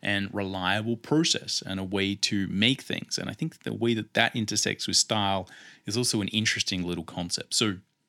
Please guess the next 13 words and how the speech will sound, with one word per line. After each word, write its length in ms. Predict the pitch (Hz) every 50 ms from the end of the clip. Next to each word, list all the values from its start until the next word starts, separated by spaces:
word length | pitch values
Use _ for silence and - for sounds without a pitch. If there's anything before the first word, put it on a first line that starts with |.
| _ -
anyway, 260 | 147 131 98 87 82 -
let's 180 | - 156 196 -
dive 340 | - - - - 214 214 190
into 220 | 196 180 - 170
those 320 | 151 147 147 143 143 135
and, 140 | 135 113 -
and 120 | - 117 117
see 160 | - - 160
what 120 | 160 151
we 80 | 139 131
can 240 | - - 120 113 113
learn. 260 | 113 113 113 113 107
And 160 | 101 101